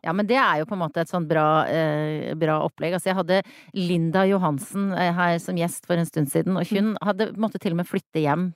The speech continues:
Speaker 1: til moren og far. Nå, dette høres veldig kjipt ut at jeg forteller det til deg nå,
Speaker 2: Nei.
Speaker 1: bare sånn. <laughs> Kanskje du må det en dag. Nei, nei, og, og hun, når hun da kunne ende opp, ja, hun kjøpte en bil til foreldrene sine når hun plutselig ble, eh, hadde stor suksess.
Speaker 2: Ja.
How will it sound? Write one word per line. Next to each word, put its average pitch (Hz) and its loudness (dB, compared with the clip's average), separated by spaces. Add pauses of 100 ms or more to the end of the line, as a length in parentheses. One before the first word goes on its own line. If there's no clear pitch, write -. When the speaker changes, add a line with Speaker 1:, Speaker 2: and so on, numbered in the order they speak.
(100)
Speaker 1:
til 180 0
moren 165 -4
og 160 -6
far. - -10
Nå, 226 4 (200)
dette 226 -2
høres 190 0
veldig 180 -4
kjipt - -8
ut 170 -4
at 165 -4
jeg 170 0
forteller 160 -4
det 147 -6
til 170 -6
deg 151 2
nå, 151 -2
Speaker 2:
Nei. 196 -4
Speaker 1:
bare 175 2
sånn. 165 0
<laughs> 415 0
Kanskje 311 2
du 330 2
må 302 4
det 240 2
en 226 2
dag. 240 0
Nei, 269 -4 (280)
nei, 302 4 (120)
og, 277 4
og 254 2
hun, 254 2 (220)
når 220 2
hun 214 0
da 202 4
kunne 208 -4
ende 196 -2
opp, - -8
ja, 190 -2
hun 202 0
kjøpte - -4
en 170 0
bil 175 -2
til - -6
foreldrene 147 0
sine 151 -2
når 160 -2
hun 156 -10
plutselig 160 -8
ble, 147 0
eh, 151 -2
hadde 151 -2 (120)
stor 156 -8
suksess. 143 -6 (260)
Speaker 2:
Ja. 185 -4